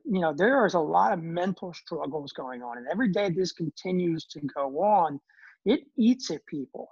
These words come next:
one way or another. We can do mindfulness, we can go for exercises. I've been saying it for a while, and I keep saying it. Here we are late in April, and it feels like it's still, you know, February at times up in New Jersey, and the sun's been in quarantine. You know, the,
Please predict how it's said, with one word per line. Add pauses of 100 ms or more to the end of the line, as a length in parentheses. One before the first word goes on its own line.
(140)
one
way
or
another.
We
can
do
mindfulness,
we
can
go
for
exercises. (400)
I've
been
saying
it
for
a
while,
and
I (140)
keep
saying
it.
Here
we
are
late (140)
in
April,
and
it
feels
like
it's
still, (300)
you
know,
February
at
times
up
in
New
Jersey,
and
the
sun's
been
in
quarantine. (460)
You
know,
the,